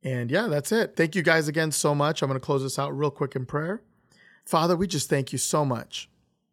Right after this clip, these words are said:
for the life groups, Lord, that hopefully are helping us to connect and just feel like life's being shared and, and encouragement's happening. We've had some great moments already that I've heard of in, in some of our, in our own groups. So Lord, thank you. We ask you, Holy Spirit,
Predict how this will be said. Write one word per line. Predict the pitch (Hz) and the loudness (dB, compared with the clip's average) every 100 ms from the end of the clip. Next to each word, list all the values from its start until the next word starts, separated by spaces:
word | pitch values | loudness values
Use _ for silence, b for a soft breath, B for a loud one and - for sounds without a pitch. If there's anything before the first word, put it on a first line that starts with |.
| _ | _
for | - 135 | -4 -2
the | |
life | 135 139 139 | 2 0 2
groups, | 147 143 - | -2 -2 -2
Lord, | 151 135 123 | 0 0 0
that | 117 - b b b | -6 -10 b b b
hopefully | - 160 - 143 | 0 0 2 2
are | 131 123 127 b b b | 2 0 -6 b b b
helping | 127 151 147 | -2 0 2
us | 139 - | -2 -4
to | |
connect | 131 139 165 165 - | -6 -2 0 0 -4
and | - 135 - | -10 -10 -10
just | - 127 - | -10 -8 -6
feel | 147 139 | -2 -2
like | 131 - - | -2 -8 -10
life's | 147 135 - | -6 -6 -6
being | - 131 | -8 -6
shared | 123 175 165 156 143 | -2 2 4 2 0
and, | 131 135 | -4 -8
and | 127 120 - b b b _ | -10 -10 -14 b b b _
encouragement's | 139 127 - 165 143 147 | -10 -4 0 0 0 -2
happening. | 165 147 156 143 147 147 202 | -2 -2 -2 -2 -4 -6 -8
We've | 139 | -6
had | 135 123 | -6 -6
some | - 123 123 b - | -8 -10 -12 b -4
great | 151 202 | -2 -2
moments | 147 147 147 | -2 -2 -2
already | 143 135 131 131 | 0 0 0 -2
that | 127 | -4
I've | 123 | -4
heard | - 135 | -4 -4
of | 131 127 | -2 -4
in, | 127 117 | -6 -10
in | 143 120 | -10 -8
some | - 131 | -6 -4
of | 127 | -6
our, | 123 123 123 | -6 -8 -10
in | 139 127 | -8 -6
our | 127 | -6
own | 131 | -6
groups. | 123 139 - | -2 -2 -2
So | 131 | -4
Lord, | 131 127 | -4 -4
thank | 143 139 - | -4 -4 -6
you. | 120 | -8
We | 127 135 | -8 -6
ask | 139 - | -6 -6
you, | 131 | -6
Holy | 135 | -4
Spirit, | 135 - 117 | -6 -6 -8